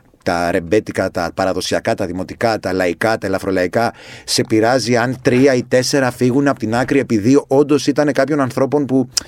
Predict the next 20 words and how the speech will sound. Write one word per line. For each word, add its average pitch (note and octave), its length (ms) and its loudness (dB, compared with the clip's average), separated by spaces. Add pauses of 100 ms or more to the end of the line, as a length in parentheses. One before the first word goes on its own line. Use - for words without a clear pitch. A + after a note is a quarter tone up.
(520)
που - 160 2 (100)
δεν G3+ 200 2
είχαν, A#3+ 220 4
μπορεί E3 180 4
να A3 80 4
μην A3+ 100 4
είχαν B3 120 4
κακή A3 260 2
πρόθεση G3+ 240 4
και G#3+ 100 2
δεκτό F#3 580 2
στο, D3 260 4
στο, C3 260 -4
στο - 160 -6
πλαίσιο C#3+ 380 2
της A2 120 -2
δικιάς D3+ 320 2
τους - 120 -2
εποχής, F2+ 460 -2
αλλά D3+ 340 2